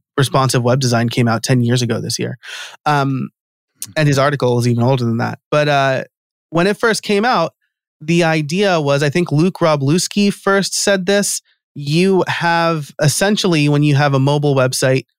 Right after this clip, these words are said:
one eye and one finger, right? Which means that s-, some, the person who is on your mobile website is probably also doing something else.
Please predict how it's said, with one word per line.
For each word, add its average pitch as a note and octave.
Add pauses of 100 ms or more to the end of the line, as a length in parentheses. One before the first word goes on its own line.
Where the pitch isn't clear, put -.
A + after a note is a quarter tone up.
(160)
one D3+
eye C3+ (340)
and C3
one C3
finger, A#2
right? B2
Which D3
means C3+
that F#3
s-, - (260)
some, F#3 (100)
the E3
person G#3+ (280)
who F#3+
is D#3
on E3+
your D#3+
mobile D3+
website B2 (340)
is B2+
probably C3+
also A2+
doing A#2+
something A#2+
else. A#2+